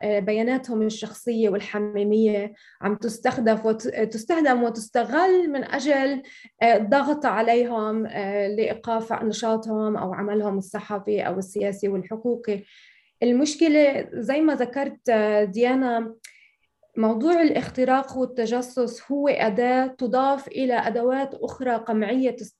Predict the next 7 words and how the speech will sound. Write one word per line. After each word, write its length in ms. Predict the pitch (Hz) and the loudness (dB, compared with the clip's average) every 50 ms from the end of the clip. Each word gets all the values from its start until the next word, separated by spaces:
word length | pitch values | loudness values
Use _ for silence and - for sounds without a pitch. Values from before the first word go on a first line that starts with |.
| _ - | _ -2
آه، 220 | 208 208 208 208 | 0 0 0 0
بتستخدمها 720 | 202 202 - - - - - - 220 269 277 269 269 262 | -2 -4 -12 -16 -14 -14 -8 -4 -2 0 0 0 0 0
الحكومات 600 | 233 220 220 - 220 - - 226 233 233 233 233 240 | -2 -2 -4 -6 -8 -6 -4 -4 -2 -2 -2 -4 -4
في 100 | - 220 | -4 -2
منطقتنا 540 | 208 214 214 214 208 - - 220 - 208 190 | -2 -2 -2 -4 -6 -10 -10 -8 -6 -4 -2
العربية. 580 | 190 180 175 180 196 190 196 185 185 196 190 190 - - - - - _ | -2 -2 -2 -4 -2 -2 -2 -2 -2 -4 -6 -8 -14 -20 -20 -20 -14 _
يعني 640 | - 208 196 208 226 233 226 233 226 226 226 226 - | 0 0 2 2 2 0 0 0 0 0 -2 -4 -8